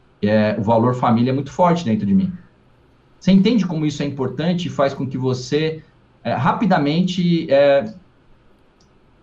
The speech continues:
direcione a sua vida, tá? Mas vamos voltar pra tolerância.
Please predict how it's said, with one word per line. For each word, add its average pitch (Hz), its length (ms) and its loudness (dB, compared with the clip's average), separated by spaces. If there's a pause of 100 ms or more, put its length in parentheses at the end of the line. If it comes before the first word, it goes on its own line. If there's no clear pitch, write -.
(140)
direcione 220 500 2
a - 20 0
sua 143 220 0
vida, 90 340 -4 (540)
tá? 107 260 -4
Mas 120 100 0
vamos 175 140 4
voltar 196 280 2
pra 165 160 -4
tolerância. 151 640 -2